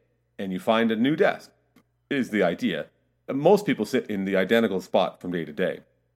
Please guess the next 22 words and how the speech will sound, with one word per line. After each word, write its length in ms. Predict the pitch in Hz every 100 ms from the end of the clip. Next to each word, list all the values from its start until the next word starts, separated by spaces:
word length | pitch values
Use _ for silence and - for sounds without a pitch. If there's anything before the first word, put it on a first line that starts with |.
| _ _ _ _ _ - -
The 100 | 101
C 360 | - 123 104
E 40 | 101
O, 120 | 110
she's 180 | - 101
very 300 | 98 101 -
eager 360 | 107 101 101 107
and 120 | 85
very 180 | 95 90
keen, 400 | - 139 175 185 _ _
and 80 | 90
she 160 | - 160
seems 200 | 143 113
to 60 | 117
move 200 | 131 98
around. 280 | 95 73
She'll 160 | - 107
sit, 280 | - - - - - -
'cause 100 | 123
she 80 | 104
wants 240 | 92 95
to 220 | 95 90